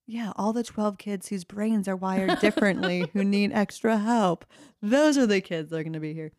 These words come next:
Speaker 1: Anyways, um, so maybe we do that. We haven't really thought about summer too much. Like,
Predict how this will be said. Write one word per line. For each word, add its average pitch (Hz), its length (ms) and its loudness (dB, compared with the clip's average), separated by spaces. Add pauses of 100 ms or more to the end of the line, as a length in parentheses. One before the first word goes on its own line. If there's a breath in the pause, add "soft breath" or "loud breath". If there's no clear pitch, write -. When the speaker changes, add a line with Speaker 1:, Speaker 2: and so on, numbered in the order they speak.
(120)
Speaker 1:
Anyways, 180 400 0 (400)
um, 170 420 -2 (800)
so 240 60 0
maybe 262 140 4
we 277 60 4
do 202 100 2
that. - 100 -4
We 277 100 2
haven't 440 180 2
really 508 280 0
thought 240 180 0
about 359 220 0
summer 254 200 0
too 302 140 -2
much. 208 320 -2
Like, 208 240 -6